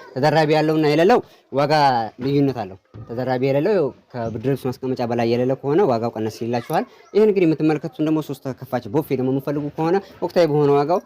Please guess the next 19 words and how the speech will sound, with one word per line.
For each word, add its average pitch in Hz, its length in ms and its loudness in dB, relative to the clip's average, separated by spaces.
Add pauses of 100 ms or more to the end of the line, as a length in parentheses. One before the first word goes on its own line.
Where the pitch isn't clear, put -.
(260)
በሃያ 151 580 -2
ሺህ 151 160 -8
ብር 135 180 -4
ብቻ - 240 -6 (160)
ማግኘት 139 280 2
ትችላላችሁ 127 420 -2
ማለት 110 180 -2
ነው። 92 100 -10 (180)
ይሄን 120 240 -4 (760)
የመሰለ 127 420 0
ሶስት 123 200 -8
ተከፋች - 300 -4
ቦፌ 131 220 -6
በሃያ 127 260 2
ሺህ 117 140 -8
ብር 123 120 -4
ብቻ 175 200 -4 (260)
ማግኘት 139 260 -2
ትችላላችሁ። 175 500 -2